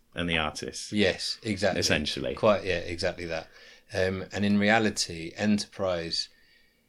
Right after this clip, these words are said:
Speaker 2: is more about the nuts and bolts. It's about, on the one hand, it's about whatever your resources,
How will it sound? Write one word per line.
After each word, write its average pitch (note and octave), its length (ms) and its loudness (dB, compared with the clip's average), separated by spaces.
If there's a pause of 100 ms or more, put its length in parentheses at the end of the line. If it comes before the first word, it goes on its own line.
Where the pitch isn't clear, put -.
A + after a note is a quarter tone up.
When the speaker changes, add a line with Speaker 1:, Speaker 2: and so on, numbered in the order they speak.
(800)
Speaker 2:
is F2+ 180 -4
more F#2+ 340 2
about E2+ 520 2
the F2 100 -8
nuts F2+ 320 -4
and F2 120 -6
bolts. E2+ 500 -2 (2000)
It's G#2+ 280 -4
about, G2+ 460 2 (120)
on G#2+ 120 4
the A2 80 6
one A#2+ 240 8
hand, F#2+ 200 2
it's F2 140 0
about F2 400 -4
whatever G#2+ 540 2
your F2 640 -2 (200)
resources, F2 840 -6